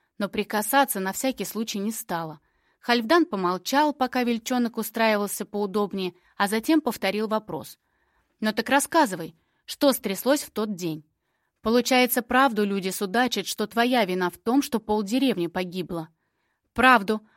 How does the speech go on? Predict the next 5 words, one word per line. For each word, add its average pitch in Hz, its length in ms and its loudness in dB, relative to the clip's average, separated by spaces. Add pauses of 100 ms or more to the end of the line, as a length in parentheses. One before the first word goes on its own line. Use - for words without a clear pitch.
(120)
горестно 202 520 2
склонив 196 480 -2
голову, 208 420 2
прошептал 208 580 -4
мальчишка. 208 680 -6